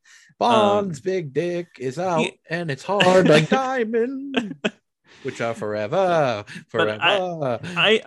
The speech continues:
Speaker 1: Sex with
Speaker 2: I,
Speaker 1: a diamond in
Speaker 2: I r-,
Speaker 1: What?
Speaker 2: I, oh no, I was saying I ranked it A tier, but I, I would also maybe put it B tier. I think I more put it up higher because of how iconic it is. But would I really listen to this on its own time?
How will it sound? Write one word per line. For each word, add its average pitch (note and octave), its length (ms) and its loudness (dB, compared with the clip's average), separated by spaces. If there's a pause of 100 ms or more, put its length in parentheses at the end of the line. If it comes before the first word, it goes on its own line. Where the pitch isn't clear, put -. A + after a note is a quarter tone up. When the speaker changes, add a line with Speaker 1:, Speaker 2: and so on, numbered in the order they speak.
Speaker 1:
Sex - 240 -12
with G3+ 40 4
Speaker 2:
I, - 20 4
Speaker 1:
a G#3+ 100 0
diamond B2+ 800 -4 (360)
in A#2+ 120 -4
Speaker 2:
I G3 140 4
r-, G3 220 -10 (840)
Speaker 1:
What? C#3 340 -8
Speaker 2:
I, F#3+ 180 -4 (160)
oh D#3 160 2
no, E3 120 4
I D3 60 6
was D#3 100 0
saying F#3 220 4
I D#3 100 4
ranked E3+ 460 2
it D3 260 0
A A2+ 280 -2
tier, E3+ 460 0
but D3 220 0
I, C#3+ 160 4 (140)
I E3 100 -4
would F#3+ 100 -2
also A#3+ 280 0
maybe D#3 260 -4
put D3 160 -6
it A2+ 140 -6 (160)
B A2+ 240 -6
tier. B2 340 -2
I D3 80 4
think A#3 240 0
I G#3 60 0
more F3 200 -4
put E3+ 220 -4
it D3+ 100 -2
up - 140 -2
higher C3+ 380 2
because A2+ 420 -6
of A#2+ 140 -4
how G#2+ 360 -2
iconic G2+ 580 -4
it D#3+ 100 -4
is. F3 320 -2
But A2+ 180 -2 (480)
would D#3 140 2
I E3 80 4
really E3+ 280 4
listen D3 300 0
to D#3+ 140 -6
this C#3+ 180 -2
on A#2+ 180 -2
its G#2 140 -8
own A#2 220 -2
time? C#3+ 480 -6